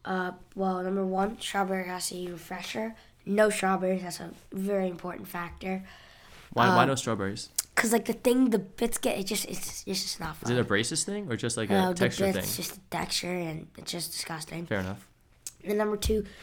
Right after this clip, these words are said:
Speaker 1: double chocolate cookie frappuccino, extra whipped cream.
Speaker 2: There's no coffee in that, I assume?
Speaker 1: No.
Speaker 2: Good.
Speaker 1: Um, yeah, that's really good. And then number three, pink drink, no strawberries. Again, strawberries.
Speaker 2: I tried the pink drink for the first time today.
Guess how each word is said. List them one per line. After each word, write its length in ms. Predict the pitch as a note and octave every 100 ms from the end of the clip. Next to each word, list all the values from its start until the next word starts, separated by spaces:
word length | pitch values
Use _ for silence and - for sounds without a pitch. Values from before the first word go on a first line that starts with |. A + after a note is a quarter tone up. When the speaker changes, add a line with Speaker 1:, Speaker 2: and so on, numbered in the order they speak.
| - - -
Speaker 1:
double 220 | G#3 G#3
chocolate 380 | G#3 G3+ G3 F#3+
cookie 260 | G3 F#3+
frappuccino, 880 | F#3+ F#3+ F3+ - - G3+ G3+ G3+ F#3+ - - _ -
extra 320 | F#3+ - G3
whipped 200 | F#3 F#3+
cream. 400 | - G3 G3+ A3+ -
Speaker 2:
There's 140 | B2 C#3+
no 100 | A#2+
coffee 300 | A2 G2 G#2+
in 60 |
that, 120 | F#2
I 40 | F#2
assume? 340 | G2 B2 A#2+ A#2+ -
Speaker 1:
No. 140 | E3 D#3+ - _
Speaker 2:
Good. 180 | - - - - -
Speaker 1:
Um, 280 | E3 D#3 D#3 - - _ _ _ - -
yeah, 200 | F3 E3+
that's 200 | F3 -
really 140 | G3
good. 180 | G3 G#3+
And 140 | G3+ F#3+
then 100 | F#3+
number 180 | F#3
three, 220 | F#3 F#3+ F#3
pink 300 | - F#3 F#3
drink, 240 | F#3 -
no 100 | F3
strawberries. 600 | E3 F#3 F3+ F#3+ F#3+ F#3+
Again, 300 | F3+ E3 E3
strawberries. 600 | - E3 E3+ E3 D#3+ D#3 - - - - - _ _ - - - -
Speaker 2:
I 60 | C#3
tried 200 | D#3 C#3+
the 80 |
pink 240 | C#3 C#3+ C#3
drink 160 | C#3+
for 80 | C#3
the 60 | C3
first 240 | C3 C3
time 160 | C#3 C3+
today. 340 | C#3 D3 D#3+